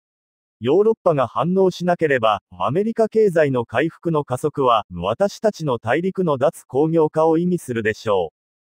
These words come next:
フランスの大統領として、私は、欧州連合は、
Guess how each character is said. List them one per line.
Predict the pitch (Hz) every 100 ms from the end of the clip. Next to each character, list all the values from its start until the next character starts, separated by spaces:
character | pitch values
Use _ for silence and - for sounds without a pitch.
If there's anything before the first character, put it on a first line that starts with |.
| _ _ _ _
フ | 127
ラ | 147
ン | 208
ス | - 196
の | 165
大 | 123 156
統 | 190 214
領 | 190 170
と | - 135
し | -
て、 | 113 104 87
私 | 85 107 156 180 185
は、 | 160 139 - 92
欧 | 117 202
州 | - 214
連 | 208 208 170
合 | 131 107
は、 | 101